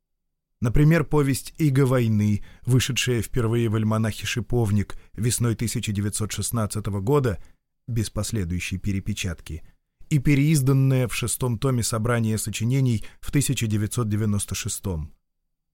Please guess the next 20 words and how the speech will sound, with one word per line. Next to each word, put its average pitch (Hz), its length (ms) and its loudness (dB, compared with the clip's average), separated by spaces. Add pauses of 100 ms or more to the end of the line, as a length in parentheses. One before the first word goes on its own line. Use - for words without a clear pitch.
(560)
Примерно 143 480 4
тогда 127 400 2
я, 120 420 0 (380)
двадцатипятилетний, 123 1200 0
еще 95 340 -2
бессемейный, 151 920 0 (400)
ее 127 320 2
прочел 151 580 2 (400)
и, 170 80 4
оценив 156 440 2
как 127 180 -2
недостоверную, 135 960 2
слабую, 131 760 2 (300)
перекачанную 131 920 4
этой 120 300 -2
пресловутой, 127 960 0
теперь 120 300 0
уже 117 160 2
абсолютно 123 580 0
искусственной 123 800 0